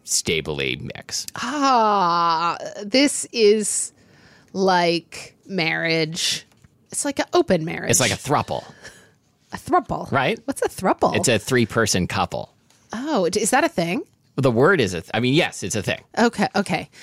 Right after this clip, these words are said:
Speaker 2: I mean, uh, separate from a threesome, which would just imply, like, a, like, an encounter.
Speaker 1: Y-, right.
Speaker 2: Okay. Great. So, um,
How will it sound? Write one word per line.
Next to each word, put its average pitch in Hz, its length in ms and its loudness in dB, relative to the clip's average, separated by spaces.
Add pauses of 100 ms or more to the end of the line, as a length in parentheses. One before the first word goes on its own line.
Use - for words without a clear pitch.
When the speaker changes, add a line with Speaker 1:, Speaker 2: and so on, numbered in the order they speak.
(220)
Speaker 2:
I 233 80 2
mean, 226 300 4
uh, 208 300 2 (100)
separate 311 400 0
from 277 100 0
a 202 60 2
threesome, 254 560 2
which 165 180 -2
would 180 100 2
just 185 180 -2
imply, 175 360 2
like, 165 240 2
a, 147 180 0
like, 175 160 2
an 175 80 0
encounter. - 720 -4
Speaker 1:
Y-, 123 180 -6
right. - 360 -2 (160)
Speaker 2:
Okay. - 240 -6 (1080)
Great. - 420 0
So, 339 680 4
um, 285 580 0